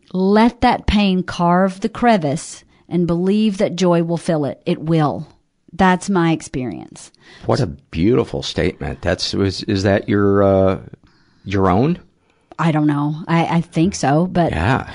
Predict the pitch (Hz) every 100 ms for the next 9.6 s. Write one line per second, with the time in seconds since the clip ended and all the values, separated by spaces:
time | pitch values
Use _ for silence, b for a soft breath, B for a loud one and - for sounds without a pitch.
0 | B 247 294 269 285 320 339 262 247 233
1 | 208 214 208 - 202 185 185 170 180 160
2 | 170 185 196 233 190 - - B B B
3 | 185 180 175 185 180 190 240 254 226 165
4 | 190 190 190 185 - - b b b b
5 | b - 175 196 220 214 233 - 240 220
6 | 208 175 175 - 156 - 180 220 254 214
7 | 180 - - - 180 - - 175 160 156
8 | - 165 151 151 156 139 - 151 135 131
9 | - 131 139 151 127